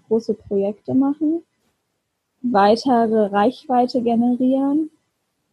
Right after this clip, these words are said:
Damit natürlich auch dann neue Kunden. Äh, ganz viele neue Leute kennenlernen, inspirierende Leute, auch in dem Bereich Social Media und virtuelle Assistentin, weil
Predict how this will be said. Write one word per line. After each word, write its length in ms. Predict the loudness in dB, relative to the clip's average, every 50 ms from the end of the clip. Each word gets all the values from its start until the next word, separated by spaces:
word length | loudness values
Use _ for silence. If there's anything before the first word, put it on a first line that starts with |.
| _ _ _ -2
Damit 280 | 0 2 2 2 2 0
natürlich 380 | -2 -4 -4 -4 -4 -6 -4 -6
auch 120 | -12 -10 -8
dann 140 | -6 -6
neue 200 | -6 -6 -6 -8
Kunden. 600 | -10 _ -2 0 2 2 2 2 0 -2 -2 -4 _ _ _ _ _ _ _ _ _ _ _ _ _ _ _ _ _ _ _ _ _ _ -8
Äh, 100 | -8 -4
ganz 360 | -2 0 2 2 0 -2 -4
viele 280 | -4 0 2 2 2 2
neue 640 | 2 2 2 2 2 2 2 2 2 0 0 -2 -4 -8 _ _ _ _ -10
Leute 420 | -2 2 4 4 4 4 2 -2 -4
kennenlernen, 1120 | -2 -4 -2 0 0 0 0 0 -2 -2 -2 -4 -4 -2 -2 -2 -2 -2 -2 -4 -8 -6
inspirierende 640 | -8 -8 -6 -2 -2 0 2 2 2 4 4 2 2
Leute, 760 | 2 0 0 0 0 -2 -4 -6 -6 -6 -4 -4 -4 -4 -8 _ _ _ _ _ _ _ _ _ _ -4
auch 180 | -4 -2 2
in 100 | 4 4
dem 120 | 4 4 4
Bereich 280 | 2 2 0 0 -2
Social 300 | -2 -4 -6 -6 -4 -2
Media 500 | 0 2 4 4 4 2 2 0 0 -2
und 160 | -2 -2 -2 -2
virtuelle 380 | -4 -4 -4 -4 -4 -2 -2
Assistentin, 1000 | -4 -4 -6 -12 -18 _ 0 2 4 4 4 4 2 -2 -2 0 0 0 -2 -2
weil 440 | 0 0 0 2 2 0 0 -2